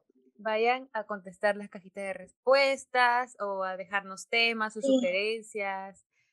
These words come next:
Speaker 1: Si quieren dedica-, este, declararse a su cruz, háganlo. Nosotros somos mediadores de todo, chicos, así
Speaker 2: Ah,
Speaker 1: que
Speaker 2: llegamos, llegamos con
Speaker 1: <laughs>
Speaker 2: todo,
Speaker 1: llegamos a
Speaker 2: con
Speaker 1: todo,
Speaker 2: todo.
Speaker 1: llegamos a todo. Así que
Speaker 2: Ay,
Speaker 1: vayan
Speaker 2: sería
Speaker 1: a
Speaker 2: hermoso,
Speaker 1: seguirnos,
Speaker 2: sería hermoso.
Speaker 1: vayan a los en vivos, como ya les dije en el inicio. Y bueno,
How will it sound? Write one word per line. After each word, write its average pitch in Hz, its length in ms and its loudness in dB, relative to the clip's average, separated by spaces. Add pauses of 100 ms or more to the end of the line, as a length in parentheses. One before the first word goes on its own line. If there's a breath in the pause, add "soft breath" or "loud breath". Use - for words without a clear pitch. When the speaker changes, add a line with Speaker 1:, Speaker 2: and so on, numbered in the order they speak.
Speaker 1:
Si 226 160 -12
quieren 240 380 4
dedica-, 208 360 0
este, 208 320 -10
declararse 214 480 0
a 226 60 -16
su 220 100 -14
cruz, 240 220 -4 (160)
háganlo. 269 600 2
Nosotros 262 400 -2
somos 302 240 -4
mediadores 302 540 4
de 208 240 0
todo, 247 300 6
chicos, - 200 0
así 277 140 12
Speaker 2:
Ah, 330 200 12
Speaker 1:
que 233 160 0 (100)
Speaker 2:
llegamos, 226 540 12
llegamos 202 400 10
con 214 180 8
Speaker 1:
<laughs> - 60 -6
Speaker 2:
todo, 233 180 12
Speaker 1:
llegamos 320 320 12
a 277 100 12
Speaker 2:
con - 80 -2
Speaker 1:
todo, 254 100 10
Speaker 2:
todo. 254 100 12
Speaker 1:
llegamos 233 320 6
a 247 100 2
todo. 220 140 -2
Así 208 180 -4
que 233 220 -4
Speaker 2:
Ay, 233 100 6
Speaker 1:
vayan 254 80 8
Speaker 2:
sería 240 160 12
Speaker 1:
a 262 80 12
Speaker 2:
hermoso, 208 280 12
Speaker 1:
seguirnos, - 260 2
Speaker 2:
sería 196 240 -2
hermoso. 185 200 -2
Speaker 1:
vayan 240 300 8
a 214 60 2
los 196 140 -2
en 190 160 -10
vivos, 220 320 -6
como 180 200 -14
ya 180 100 -10
les 185 140 -12
dije 185 160 -20
en 190 120 -14
el 190 120 -14
inicio. 247 680 -4
Y 302 240 -4
bueno, 233 340 -2